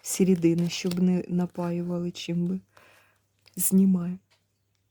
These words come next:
Вбираю, більше ніхто не може втручатись у життя.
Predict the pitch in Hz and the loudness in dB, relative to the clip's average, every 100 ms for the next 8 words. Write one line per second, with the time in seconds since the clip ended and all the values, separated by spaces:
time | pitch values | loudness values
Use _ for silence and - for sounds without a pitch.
0 | _ _ _ _ _ _ _ _ _ _ | _ _ _ _ _ _ _ _ _ _
1 | _ _ _ _ _ _ _ _ _ _ | _ _ _ _ _ _ _ _ _ _
2 | _ _ _ _ _ _ _ _ _ _ | _ _ _ _ _ _ _ _ _ _
3 | 175 185 180 190 180 190 - 202 196 190 | -6 -2 0 0 2 0 0 2 2 0
4 | - 180 175 175 175 170 175 185 - _ | -4 -2 0 0 -2 -4 -4 -4 -6 _
5 | _ _ _ _ _ _ _ _ _ _ | _ _ _ _ _ _ _ _ _ _
6 | _ _ - 165 180 185 - 160 160 - | _ _ -20 -8 -4 -2 0 -2 -4 -12
7 | - - 185 175 175 - - 160 | -14 -8 -6 -4 -6 -8 -6 -4